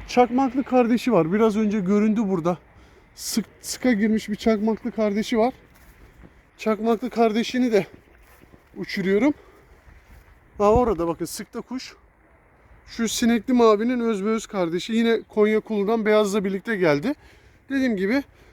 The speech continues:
bu videonun açıklama ve yorum kısmında bir link var. O linke tıklayarak karşınıza YouTube Ferhat Emektar Kulu kanalından bir video çıkacak. O videoyu seyredin. Baştan sona kadar seyredin. Çünkü soru sorarım.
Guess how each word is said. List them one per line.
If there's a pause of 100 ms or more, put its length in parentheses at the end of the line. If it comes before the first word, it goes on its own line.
(120)
bu
videonun
açıklama
ve
yorum
kısmında (560)
bir
link
var.
O
linke
tıklayarak (1300)
karşınıza (600)
YouTube
Ferhat
Emektar
Kulu
kanalından
bir
video
çıkacak. (880)
O
videoyu
seyredin.
Baştan
sona
kadar
seyredin.
Çünkü
soru
sorarım.